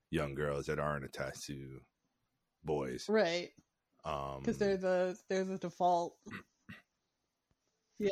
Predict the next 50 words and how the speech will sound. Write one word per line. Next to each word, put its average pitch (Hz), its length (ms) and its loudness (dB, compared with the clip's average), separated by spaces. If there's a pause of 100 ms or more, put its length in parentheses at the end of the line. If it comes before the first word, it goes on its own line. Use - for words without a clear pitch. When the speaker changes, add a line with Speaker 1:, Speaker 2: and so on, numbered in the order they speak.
Speaker 1:
Yeah, 95 240 6
I 104 160 6
mean, 104 380 4 (240)
you 117 160 4
know, 76 80 -2
I, 85 500 2 (880)
it 113 140 0
is 90 200 2
what 71 120 -6
it 71 80 -6
is, 85 240 -2
but, 76 300 -6
you 85 160 -4
know, 69 160 -8
I, 78 300 -2
I 78 40 -2
think, 73 380 -8 (1300)
I 254 60 -2
don't 320 100 4
know. 277 80 2
I, 113 420 4
I, 127 120 -2 (280)
I, 127 320 6
I - 20 10
hope 311 340 4 (240)
that, 180 240 8
you 123 140 6
know, 110 140 8
she 117 880 2 (100)
can 95 180 0
be 95 260 6
a 92 40 6
little 87 220 2
bit 82 140 -2
more, 82 640 -2
like, 85 180 -4
outgoing. 127 440 0
I 107 60 0
mean, 107 160 6
she, 120 260 -4
you 117 120 4
know, 80 160 0
she's 113 520 0 (300)
pretty 117 220 0
confident 117 480 2
in 110 60 2
the 98 60 2
fact, 101 420 2
like, 92 140 0
she 95 200 -8